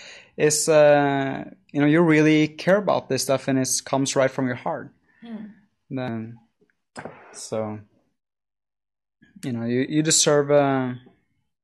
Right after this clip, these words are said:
Speaker 1: all that you have, uh, given to you, right?
Speaker 2: Sense of justice, brave, handsome, wise, and selfish people will join us and kill the communists.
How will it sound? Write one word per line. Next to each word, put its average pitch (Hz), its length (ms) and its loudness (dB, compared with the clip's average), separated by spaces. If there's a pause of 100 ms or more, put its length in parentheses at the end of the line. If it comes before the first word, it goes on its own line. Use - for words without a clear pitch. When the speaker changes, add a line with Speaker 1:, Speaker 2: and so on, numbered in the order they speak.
(680)
Speaker 1:
all 127 140 -8
that - 280 -16
you 120 120 -4
have, 120 180 -6
uh, 113 240 -8
given 117 300 -8
to 117 100 -12
you, 107 120 -8
right? 120 160 -12 (600)
Speaker 2:
Sense 262 400 -8
of 226 160 -12
justice, 220 560 -8
brave, 196 400 -12
handsome, 202 600 -12
wise, 190 320 -12
and 190 140 -14
selfish 196 580 -12
people 190 280 -18
will 185 180 -16
join 190 460 -18
us 190 240 -18
and 202 180 -20
kill 196 280 -18
the 196 60 -18
communists. 196 560 -18